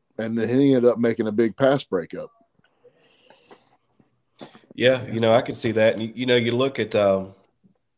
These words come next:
Speaker 2: like you said, Coach Norvell getting in his, getting in his tail, like you said. You look at the camaraderie there. I mean, I'm sure you guys see it on Twitter, but, um, you know,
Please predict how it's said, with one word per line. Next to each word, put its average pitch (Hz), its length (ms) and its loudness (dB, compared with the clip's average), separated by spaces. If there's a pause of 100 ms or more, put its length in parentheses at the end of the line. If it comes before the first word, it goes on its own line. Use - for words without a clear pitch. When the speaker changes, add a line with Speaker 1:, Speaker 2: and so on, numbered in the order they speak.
(300)
Speaker 2:
like 117 160 -2
you 120 80 -6
said, 113 280 0
Coach 107 220 -6
Norvell 104 320 -4
getting 98 220 -8
in 98 80 -6
his, 92 240 -8
getting 110 240 -12
in 104 60 -8
his 95 140 -10
tail, 110 220 -4
like 98 180 -8
you 98 60 -16
said. 101 320 -8 (760)
You 120 100 -4
look 151 140 0
at 170 60 -4
the 135 60 -8
camaraderie 117 600 0
there. 117 400 0
I 98 60 -12
mean, 101 180 -6
I'm 101 80 -6
sure 107 160 -6
you 104 120 -6
guys 101 160 -2
see 107 100 -8
it 104 40 -4
on 101 140 -6
Twitter, 104 320 -8
but, 98 280 -8 (440)
um, 87 400 -12 (380)
you 117 100 -8
know, 98 340 -4